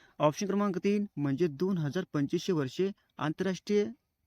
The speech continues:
सहकार वर्ष म्हणून घोषित केलेले आहे. हे आपलं योग्य आन्सर होईल. प्रश्न क्रमांक तेरा, मित्रांनो, महाराष्ट्र विधानसभा निवडणूक दोन हजार चोवीस मध्ये राज्यात सर्वाधिक मताने कोण निवडून आले आहेत? महाराष्ट्र विधानसभा निवडणूक दोन हजार चोवीस मध्ये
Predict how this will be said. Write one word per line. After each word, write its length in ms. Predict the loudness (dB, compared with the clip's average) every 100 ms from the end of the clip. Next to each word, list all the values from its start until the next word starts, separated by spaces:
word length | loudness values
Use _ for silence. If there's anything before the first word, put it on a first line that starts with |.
| -14
सहकार 360 | -2 -2 0
वर्ष 240 | 0 -2 -2
म्हणून 280 | -2 -2 -2
घोषित 320 | -4 -4 -2
केलेले 280 | -2 0 0 0
आहे. 300 | -2 -2 -4 _ _ _
हे 60 | -4
आपलं 320 | -4 -4 -4 -2
योग्य 300 | -2 -2 -2
आन्सर 320 | -2 -4 -4 -2
होईल. 440 | 2 2 0 -2 -10 _ -20 -20 -20 _
प्रश्न 260 | -4 -2 -2
क्रमांक 380 | 0 0 0 0
तेरा, 460 | -2 0 2 2
मित्रांनो, 280 | 0 -2 -2 -6 _ _
महाराष्ट्र 400 | 2 2 2 0
विधानसभा 480 | 2 2 2 2 2
निवडणूक 360 | 4 2 2 2
दोन 160 | 2
हजार 160 | 2 0
चोवीस 240 | 0 0 2
मध्ये 280 | 0 0 -2 -8 _
राज्यात 320 | -2 0 0 0
सर्वाधिक 460 | 0 0 0 0
मताने 360 | -2 0 0 -2 -6 _ _ 2
कोण 200 | 4 6
निवडून 300 | 2 2 0
आले 220 | 0 0
आहेत? 320 | 2 2 0 -4 -18 _ -2
महाराष्ट्र 460 | 0 2 0 -2
विधानसभा 540 | 0 0 -2 -2 -2 0
निवडणूक 380 | 0 0 0
दोन 140 | 0 0
हजार 140 | -2
चोवीस 280 | -2 -2 -2 -2
मध्ये 280 | -2 -2